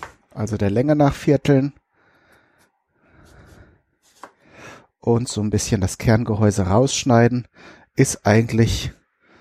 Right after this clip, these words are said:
ja, m-, mehr eine kosmetische Sache. Also Schlechtes ist da nicht dran, aber es, ähm, verwässert halt den Salat schnell. Wenn ihr da kein, kein Problem mit habt oder eben auch jetzt hier nicht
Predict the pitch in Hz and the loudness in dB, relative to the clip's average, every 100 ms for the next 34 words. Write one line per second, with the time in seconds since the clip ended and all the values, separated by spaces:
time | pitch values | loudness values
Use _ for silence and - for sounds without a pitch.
0 | _ _ 101 92 95 - _ _ _ _ | _ _ -2 -2 -2 -10 _ _ _ _
1 | _ _ - 107 - 110 104 113 113 117 | _ _ -16 -16 -14 -10 -2 2 2 2
2 | - _ _ _ _ _ 117 - 113 - | -4 _ _ _ _ _ -10 -8 -6 0
3 | 127 135 131 - 113 120 - 117 110 - | 2 2 0 -2 0 0 2 0 -2 -6
4 | _ _ _ _ _ _ - 110 107 107 | _ _ _ _ _ _ -4 -2 0 -4
5 | - _ - - 131 131 - 131 - - | -6 _ -12 0 2 2 0 -4 -2 -4
6 | - 113 107 - 117 127 156 - 107 104 | 0 0 0 -2 0 2 0 -4 -6 -4
7 | 107 - - _ - - _ - 107 98 | -6 -8 -18 _ -20 -20 _ -4 0 0
8 | 98 98 - _ _ _ _ - 123 113 | -2 -8 -16 _ _ _ _ -4 0 0
9 | 147 151 - 139 123 131 123 120 113 113 | 2 0 2 0 0 -2 -2 0 2 0
10 | - - 113 107 110 - _ - - _ | -2 -2 0 0 -2 -8 _ -20 -20 _
11 | - 110 110 101 - - 101 104 107 - | -4 -2 0 0 0 0 0 0 -8 -10
12 | - 101 101 - 101 117 135 120 - 120 | -2 -2 -2 -6 0 2 4 2 0 -2
13 | - - 110 104 104 110 104 104 104 - | -2 -8 -2 0 2 0 -2 -2 -4 -2
14 | 101 - - 104 104 - | -4 -2 0 0 0 -6